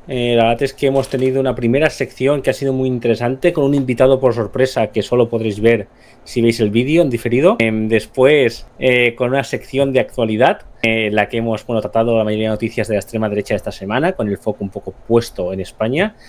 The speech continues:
Y esta sección, que ha sido, pues, eso, bastante diferente, eh, de Adrián un poco analizando el programa y donde hemos cometido un, como hemos comentado un poco el debate, ¿no? Es verdad que estoy leyendo por ahí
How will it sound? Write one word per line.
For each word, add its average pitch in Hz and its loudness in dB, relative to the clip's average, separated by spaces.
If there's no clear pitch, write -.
Y 180 4
esta 190 0
sección, 190 0
que - -2
ha - 2
sido, 139 -2
pues, 120 0
eso, 117 -2
bastante 104 -4
diferente, 131 0
eh, 123 2
de 123 2
Adrián 120 0
un 127 -4
poco 139 0
analizando 123 0
el 120 -2
programa 135 0
y 160 -2
donde 131 0
hemos 131 2
cometido 127 0
un, 123 0
como 135 -2
hemos 147 0
comentado 143 2
un 135 0
poco 139 2
el 131 4
debate, 151 4
¿no? 156 0
Es 147 -2
verdad 139 0
que 143 -6
estoy 135 -2
leyendo 131 0
por 127 2
ahí 135 2